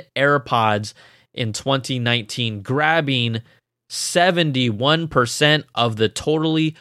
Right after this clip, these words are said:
wireless headphone revenue. Seventy-one percent of all revenue for totally wireless headphones went to Apple <laughs> last year. This is according to a recent report from Strategy Analytics.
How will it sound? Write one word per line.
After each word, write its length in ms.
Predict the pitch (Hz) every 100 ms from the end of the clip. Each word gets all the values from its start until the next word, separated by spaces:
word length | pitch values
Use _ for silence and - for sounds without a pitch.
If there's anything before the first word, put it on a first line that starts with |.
| _ -
wireless 640 | 120 131 143 139 139 123
headphone 720 | - - 127 127 135 127 127 101
revenue. 540 | 104 113 107 90 92 _ _ _ _ _ _ _ _ -
Seventy-one 560 | - 180 180 214 185 185
percent 320 | 165 170 147
of 80 | 117 -
all 300 | 120 147 160
revenue 640 | 139 143 139 117 107 104 - _ _ _
for 140 | 123 110
totally 400 | - 123 127 120
wireless 340 | 110 113 110
headphones 540 | 117 104 104 98 98 - _ _
went 280 | 110 110 - _ _
to 200 | 110 -
Apple 480 | 107 107 117 107 107 - _
<laughs> 180 | _ -
last 360 | 117 107 -
year. 280 | 113 98 82 _ _ _ -
This 160 | 131
is 100 | 175
according 280 | 156 175 170
to 60 | 143
a 20 |
recent 240 | 147 160
report 280 | 147 120 160
from 100 | 147
Strategy 640 | 131 156 143 147 127 135 -
Analytics. 600 | 127 127 127 131 -